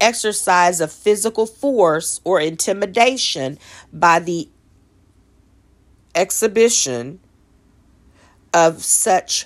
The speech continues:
force. Excuse me. So, I was being placed in this situation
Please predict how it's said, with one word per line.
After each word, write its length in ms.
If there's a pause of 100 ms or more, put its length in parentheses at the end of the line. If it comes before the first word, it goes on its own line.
(160)
force. 680 (1600)
Excuse 420
me. 120
So, 600 (1600)
I 160
was 300
being 460
placed 600
in 160
this 160
situation 1080